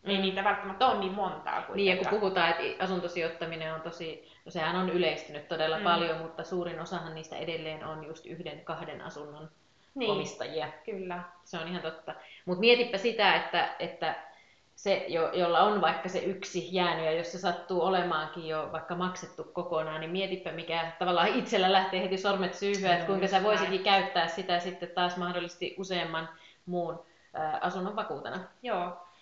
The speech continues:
Speaker 1: Niin käytännössä sä voisit, niinku, jos sä oot maksanut sen sataprosenttisesti, niin todennäköisesti sä pystyisit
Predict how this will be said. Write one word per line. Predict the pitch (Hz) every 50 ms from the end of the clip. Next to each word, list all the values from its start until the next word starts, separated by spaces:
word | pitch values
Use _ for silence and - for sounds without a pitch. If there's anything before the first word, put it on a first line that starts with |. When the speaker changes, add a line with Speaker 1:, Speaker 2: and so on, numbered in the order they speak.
| _ -
Speaker 1:
Niin | 233 226 214
käytännössä | 254 240 214 185 175 175 185 190 - - 214 214
sä | 214
voisit, | 220 208 208 226 220 220 -
niinku, | 220 214 208 208 - 220 214 196 - - -
jos | 190 202 185 196 -
sä | 185
oot | 175 -
maksanut | 208 214 220 214 - 226 214 214 214
sen | 220 208
sataprosenttisesti, | 202 226 220 214 214 208 - - 202 196 214 196 196 196 - 202 196 202 190 196 - 196
niin | 190 196 190 190
todennäköisesti | 208 214 214 208 202 202 196 190 202 196 190 190 202 196 -
sä | - - 190
pystyisit | - - 196 190 - 196 196 196 202 196 - -